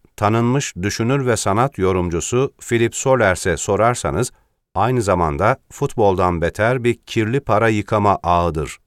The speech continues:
modern sanat. Eh, biraz haksızlık var bu yorumun içinde ama haklı olduğu taraflar da çok. Kişisel olarak bizde pek büyütülen bazı örnekleri biliyorum. Ama New York'ta şurada sergi açtı,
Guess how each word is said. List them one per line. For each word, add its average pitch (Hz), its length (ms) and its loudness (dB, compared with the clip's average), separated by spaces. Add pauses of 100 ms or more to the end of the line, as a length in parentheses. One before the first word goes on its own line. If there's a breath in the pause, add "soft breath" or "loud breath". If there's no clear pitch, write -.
modern 98 380 2
sanat. - 520 -6 (500)
Eh, 120 200 4 (140)
biraz 131 420 2
haksızlık 107 640 -2
var 92 240 4
bu 98 100 0
yorumun 98 420 2
içinde 87 400 -2 (300)
ama 92 240 2
haklı - 400 -2
olduğu 98 380 2
taraflar 92 580 2
da 76 120 2
çok. - 440 -4 (500)
Kişisel 139 520 0
olarak 95 480 2
bizde 104 400 0
pek 139 340 -4
büyütülen 101 560 2
bazı 117 300 2
örnekleri 107 560 2
biliyorum. 78 440 -2 (460)
Ama 117 240 2
New 104 200 2
York'ta 131 420 2
şurada 123 420 0
sergi 104 440 0
açtı, 90 460 -2